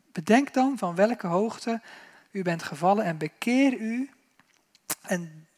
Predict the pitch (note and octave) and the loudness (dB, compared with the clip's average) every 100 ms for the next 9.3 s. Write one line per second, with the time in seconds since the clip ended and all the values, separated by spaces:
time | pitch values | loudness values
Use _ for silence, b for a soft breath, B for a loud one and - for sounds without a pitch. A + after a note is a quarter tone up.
0 | _ - G3 G3+ E3+ D#3 b b b b | _ -10 -8 -4 -4 -4 b b b b
1 | _ _ A#3 C4 C#4+ - E3 F3+ F#3 E3+ | _ _ 2 2 2 -2 2 2 2 -4
2 | D3+ D#3+ D#3+ E3+ B3+ - - E3 - A3 | -6 -8 -6 2 2 2 -6 -8 -6 -4
3 | A#3+ B3 - - - A#3+ C4+ D4 - F3+ | -2 -4 -6 -8 -6 0 2 0 0 2
4 | F#3+ A3+ A3+ G3+ F3 F3 F3 D3+ - - | 2 0 -4 -4 -2 -4 -4 -10 -6 2
5 | A#3 C4 C4 A#3+ B3+ C#4 B B B - | 2 2 4 4 4 -2 B B B -8
6 | F#3 D#3+ D3 - F#3 F3+ - F3 G3 - | -6 -4 -8 0 2 2 0 0 0 -2
7 | G3+ G3+ G3 - F#3 G3 E3+ D#3 C#3+ - | -2 -2 -6 -2 -2 -2 -6 -8 -10 -12
8 | - - A3 D4+ - - _ G#3 - F3+ | -10 2 4 4 -2 -12 _ -6 -4 -4
9 | D#3+ - | -4 -8